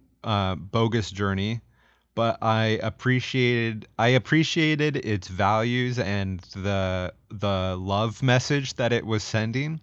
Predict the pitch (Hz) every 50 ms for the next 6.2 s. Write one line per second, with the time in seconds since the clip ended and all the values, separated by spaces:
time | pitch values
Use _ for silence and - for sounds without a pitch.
0 | _ _ - - - - _ _ _ - 123 123 - 156 151 147 139 135 127 -
1 | 131 123 - 127 113 101 - 110 113 117 - 117 113 107 95 101 113 101 107 98
2 | 98 98 98 95 - - - 101 98 98 98 101 104 110 113 123 120 127 131 -
3 | _ - 120 104 104 101 101 98 113 113 110 101 98 - 104 92 - 92 - 101
4 | 92 - 98 90 87 - 90 92 87 87 85 92 85 85 82 - - _ _ _
5 | _ _ _ _ _ _ _ - - - 139 - - 156 113 107 101 98 95 92
6 | 90 90 - -